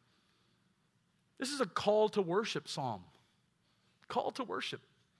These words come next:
"And his courts with praise. Give thanks to him. Bless his name,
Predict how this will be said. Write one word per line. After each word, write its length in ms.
"And 160
his 240
courts 320
with 180
praise. 480
Give 280
thanks 500
to 140
him. 340
Bless 580
his 260
name, 480